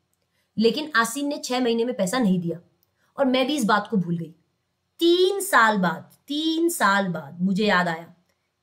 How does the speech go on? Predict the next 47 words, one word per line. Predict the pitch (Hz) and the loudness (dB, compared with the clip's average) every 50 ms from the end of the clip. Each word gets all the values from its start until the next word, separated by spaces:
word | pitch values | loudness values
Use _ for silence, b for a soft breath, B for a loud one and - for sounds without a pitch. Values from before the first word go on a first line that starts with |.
| _ - | _ -6
three | 247 262 302 330 349 349 339 - 254 | -2 0 2 2 2 2 0 -2 0
years | 240 240 233 240 233 214 220 - 190 | 2 4 4 4 2 0 -2 -2 -4
after | 185 180 - - - 214 208 | -4 -4 -6 -4 -2 0 0
मेरे | 190 196 190 190 202 | 0 0 -2 -2 -2
को | 202 226 208 | -2 -2 0
याद | 185 180 175 190 190 | 2 2 2 2 2
आया | 175 175 175 196 226 254 - B B B B | 2 0 2 2 2 0 0 B B B B
कि | 202 208 | 0 4
अरे, | 208 226 247 262 - | 6 6 6 4 4
आसीन | 185 208 - - - 240 240 247 233 | 2 0 0 -2 -4 -6 -6 -4 -2
ने | 220 214 | -2 -2
तो | 202 214 233 262 277 277 - - _ - | 0 2 4 4 4 2 -2 -8 _ -2
पचास | 214 208 240 - 320 - | 0 2 2 2 2 0
हजार | 233 214 226 214 | -2 -2 -2 -2
रुपया | 208 196 180 226 214 | -2 -2 -2 -2 0
लिया | 208 190 185 190 196 196 | 0 0 -2 -2 -2 -2
था | 196 214 247 269 - - _ _ - | -2 0 0 0 -2 -4 _ _ -4
और | 185 196 | 0 2
मुझे | 202 208 196 196 233 | 2 2 2 0 -2
पैसा | - 196 180 180 220 | -2 -4 -6 -6 -4
दिया | 214 180 175 180 190 | -4 -2 0 0 0
ही | 196 220 220 | 0 0 -2
नहीं। | 214 196 180 165 B B B B B B - | -2 -2 -4 -6 B B B B B B -2
अब | - 220 | 0 0
मैं | 254 254 247 | 2 2 2
आसीन | 220 220 214 - - 240 240 233 | 2 2 0 -2 -6 -6 -6 -4
को | - 208 | -2 -2
बोल | 208 208 208 | 0 0 0
रही | 220 262 | 0 0
हूँ, | 269 269 185 | 0 0 0
"आसीन, | 190 196 185 - 247 247 | 0 -2 -2 -2 -4 -4
मेरे | 233 214 208 208 | -4 -4 -4 -4
को | 226 | -4
पैसा | 208 202 190 - 226 214 | -2 -2 -2 0 0 0
दो, | 202 202 214 - - b b b b - | 0 -2 -4 -6 -8 b b b b -2
नहीं | 208 226 | -2 0
तो | 208 262 | 0 0
मैं | 247 240 | 2 2
आपको | 226 220 - - 233 | 0 2 2 0 -2
कोर्ट | 233 - 220 214 - 208 | 0 0 -2 -2 -2 -2
में | 214 208 | -2 -4
लेके | 180 180 185 180 | -4 -4 -4 -4
जाऊंगी।" | 175 160 160 160 - - _ _ _ _ _ _ _ _ _ _ _ _ _ _ - | -6 -6 -10 -14 -18 -20 _ _ _ _ _ _ _ _ _ _ _ _ _ _ 0
आसीन | 185 196 196 - 240 247 247 | 0 0 0 -2 -4 -6 -4
कह | 233 220 202 | -4 -4 -4
रही | 202 247 | -4 -6
है, | 285 | -6